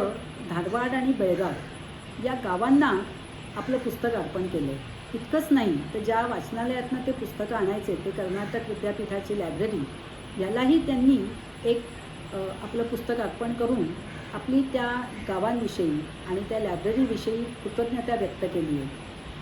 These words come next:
मला व्यक्तिशः असं वाटतं की आपण ज्या गावात राहतो, त्या गावाचाही आपल्या जडणघडणीवरती एक परिणाम असतो आणि किती लोकांना हे कळू शकतं की आपण ज्या गावात राहिलोय,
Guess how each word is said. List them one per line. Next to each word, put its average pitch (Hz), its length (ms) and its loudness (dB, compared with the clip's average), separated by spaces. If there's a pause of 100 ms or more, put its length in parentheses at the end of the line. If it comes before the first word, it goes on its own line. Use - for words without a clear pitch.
(240)
मला 240 200 4 (360)
व्यक्तिशः 277 560 6
असं 247 220 0
वाटतं 226 360 0
की 156 320 -4
आपण 269 260 4
ज्या 277 120 6
गावात 202 400 0
राहतो, 185 360 -2 (600)
त्या 277 80 2
गावाचाही 254 600 4
आपल्या 240 380 0
जडणघडणीवरती 214 1000 0
एक 208 200 -2
परिणाम 190 380 2
असतो - 240 -4 (800)
आणि 247 200 4
किती 302 340 6
लोकांना 285 360 8
हे 269 140 8
कळू 247 280 6
शकतं 185 440 -2 (180)
की 220 60 -2
आपण 233 320 -2
ज्या 247 140 2
गावात 214 400 -2
राहिलोय, 175 380 2